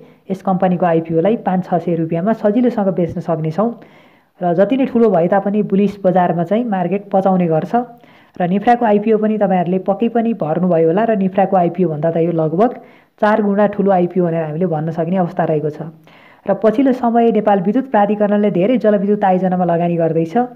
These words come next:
माथिल्लो अरुण जलविद्युत आयोजनामा पनि यस कम्पनीले लगानी गर्ने चर्चा चलिरहेको छ। त्यसै गरी भोटेकोसी जलविद्युतमा पनि यस कम्पनीले लगानी गर्ने चर्चा चलिरहेको छ। यी दुई ठुला पनि कम्पनी हुन्।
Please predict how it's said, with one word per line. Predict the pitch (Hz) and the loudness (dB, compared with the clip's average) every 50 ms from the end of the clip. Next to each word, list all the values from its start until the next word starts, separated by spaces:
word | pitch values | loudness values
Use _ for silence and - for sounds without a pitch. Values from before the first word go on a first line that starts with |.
| - - - - 208 - _ _ _ _ - | -16 -20 -20 -20 -20 -20 _ _ _ _ -2
माथिल्लो | 190 196 202 233 254 262 247 | -2 0 2 4 4 4 4
अरुण | 214 202 208 208 196 | 4 4 4 4 4
जलविद्युत | 180 190 185 185 185 196 190 - | 4 4 4 2 2 0 0 2
आयोजनामा | 185 180 180 180 190 196 202 202 | 2 2 2 2 2 0 0 -2
पनि | 208 208 233 220 226 214 | -2 -2 -2 -2 0 -2
यस | 190 202 | -2 -2
कम्पनीले | - 196 180 185 190 185 185 185 190 185 | -4 -4 -2 0 0 0 0 0 0 0
लगानी | 170 165 170 175 180 185 | 2 2 2 2 0 0
गर्ने | 175 170 170 170 170 165 - - - - _ _ - | 0 0 0 -2 -4 -6 -8 -14 -20 -20 _ _ -2
चर्चा | 190 180 180 190 175 | 0 0 2 0 0
चलिरहेको | - 170 170 170 165 160 156 156 160 165 | 0 0 0 0 0 0 0 -2 -2 -4
छ। | 160 - 226 226 | -2 -2 -2 -2
त्यसै | 220 185 - 180 | -2 -2 -2 0
गरी | 170 170 196 247 254 - - - - - - _ _ _ _ - | 0 2 0 0 -2 -4 -10 -20 -20 -20 -20 _ _ _ _ -4
भोटेकोसी | 165 165 165 220 226 247 240 - 247 | -2 0 0 2 2 2 0 0 0
जलविद्युतमा | - 208 190 196 180 185 190 - 196 190 - - - - - 185 180 | 2 2 2 2 2 2 0 0 -2 -4 -6 -12 -8 -2 0 0 2
पनि | 170 180 180 208 | 2 2 2 2
यस | 202 185 - | 0 0 -2
कम्पनीले | - 180 170 175 170 170 170 175 226 254 254 - - - - _ _ _ _ _ _ - | -4 -4 -2 -2 -2 -2 0 0 0 -2 -4 -8 -16 -20 -20 _ _ _ _ _ _ 0
लगानी | 170 175 202 214 220 208 | 2 2 2 2 2 2
गर्ने | 196 196 180 196 196 196 - - - - | 2 2 2 0 -2 -4 -8 -16 -20 -6
चर्चा | - 185 175 170 - 220 214 | -2 -2 -2 0 -2 -2 -2
चलिरहेको | - 190 180 180 170 165 156 151 160 | 0 0 2 2 2 2 0 0 -2
छ। | 151 - - | -4 -6 -8
यी | 151 170 208 190 | -4 -2 0 0
दुई | 165 196 202 202 | 2 2 0 0
ठुला | - 196 208 208 | 0 0 0 2
पनि | 208 226 226 226 | 2 0 -2 -2
कम्पनी | - 208 196 180 165 175 165 165 | 0 0 0 2 2 0 0 0
हुन्। | 156 180 220 | -2 -2 -2